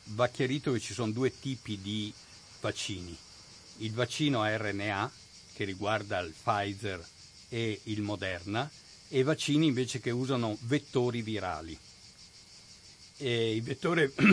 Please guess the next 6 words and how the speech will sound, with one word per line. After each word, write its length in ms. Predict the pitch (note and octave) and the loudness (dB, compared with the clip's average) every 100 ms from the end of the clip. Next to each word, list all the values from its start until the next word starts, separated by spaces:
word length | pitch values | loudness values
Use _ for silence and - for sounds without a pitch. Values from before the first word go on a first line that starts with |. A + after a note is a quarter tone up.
| F3+ B2+ | 10 6
virale 460 | A#2+ C3 B2+ D3 D3+ | 4 6 10 10 8
è 60 | |
diverso 800 | A#2 A#2 A2 C3+ C#3 - - F2+ A#2+ | 2 0 4 6 6 0 -6 -8 -10
dal 680 | G#2 G2+ G2+ G2 F#2+ F2+ F#2 | -6 0 0 0 -4 -6 -6
virus, 520 | G#2 G#2 G2+ G2+ - | -4 -2 -4 -6 -6
eh, 180 | F#2 | -6